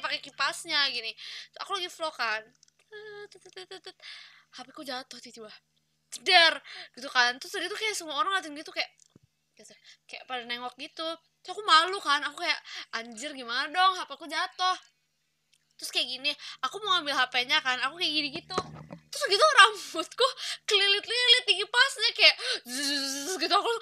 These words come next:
"Kak Joka, Kak Joka, Kak Joka." Terus ini kipasnya tuh nggak bisa langsung mati gitu. Jadi tuh kayak sampai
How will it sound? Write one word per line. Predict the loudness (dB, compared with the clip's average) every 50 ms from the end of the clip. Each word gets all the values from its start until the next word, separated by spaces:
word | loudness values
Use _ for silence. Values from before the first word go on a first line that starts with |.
| -2 0 4
"Kak | 4 6 8
Joka, | 8 8 6 6 4
Kak | 2 0 -2
Joka, | -2 -6 -8 -2
Kak | 0 0 0 0
Joka." | -4 -2 0 0 2 0 -2 -10 -8 -6
Terus | -4 -2
ini | 0 0 0 -2
kipasnya | -4 -4 -4 -4 -4 -2 -4 -4
tuh | -2
nggak | -2 -4 -4
bisa | -2 -2
langsung | -2 -2 -4 -6 -4
mati | -4 -4 -4 -6 -10
gitu. | -12 -14 -12 -10 -8 -4
Jadi | -4 -4 -4 -4 -6
tuh | -4 0
kayak | 4 4 4 4 4 -2
sampai | -6 -6 -4 -4 -2